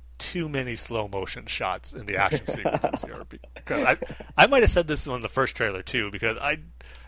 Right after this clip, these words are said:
Speaker 1: just like fight sequences that are fast paced. You could really show off your skills, and too many mo-, slow mo stuff can maybe start feeling a little too Matrixy, which I don't want to see in a Wonder Woman,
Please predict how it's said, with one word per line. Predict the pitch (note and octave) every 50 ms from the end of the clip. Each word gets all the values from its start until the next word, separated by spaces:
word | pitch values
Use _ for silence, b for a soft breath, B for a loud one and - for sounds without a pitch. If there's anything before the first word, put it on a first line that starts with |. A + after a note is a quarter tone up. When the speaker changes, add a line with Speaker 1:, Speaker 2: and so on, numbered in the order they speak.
| B
Speaker 1:
just | - F#3 - -
like | D#3+ C#3+ -
fight | - - - C#3 C3 C3 -
sequences | - C3+ A#2+ B2 A#2+ A#2 A2+ G#2
that | G#2 G2 F#2+
are | F#2 F2
fast | - - A#2 A2 G#2+ - -
paced. | - A#2 A2 G#2+ G2+ -
You | - G2+
could | - G#2 F#2
really | F#2+ G#2 F#2+ F#2+ F#2+
show | - - A2 G2
off | G2 G2 F#2+ - -
your | - -
skills, | - - - A#2+ A2 A2 G#2+ G#2+ G#2+ G#2+ - B B B B B B B B - -
and | C3 A2 A2 G#2+ G#2+ - - - - - -
too | - - - F#3 F#3
many | F3+ F3+ F3 E3+ E3+ D#3+
mo-, | C#3+ C3 B2 B2+ C3 C3+ - -
slow | - - - D3+ C#3+ C#3+
mo | C#3+ C#3+ C#3+ C#3
stuff | - - - C3+ C3+ C3 - -
can | - B2 A2+ - - - - - - -
maybe | B2+ A#2 A#2
start | - - B2+ A#2
feeling | - C#3+ B2+ A#2+
a | A2+
little | A2 A2+ A#2 A2
too | - - B2+ A#2+
Matrixy, | A2 A2 A2 A2+ - C3+ A#2 - - B2+ A#2+ A#2+ A2+
which | G#2+ G#2+ G#2+ - -
I | B2 G2+
don't | G2+ G#2+ G#2+
want | G#2+ G#2+ G2+
to | F#2+ -
see | - B2 A2
in | G#2+
a | A2 G#2
Wonder | G2+ G#2 G#2 G#2 G#2
Woman, | G2+ G#2+ G#2 G#2 G#2 G#2 G#2+ A2+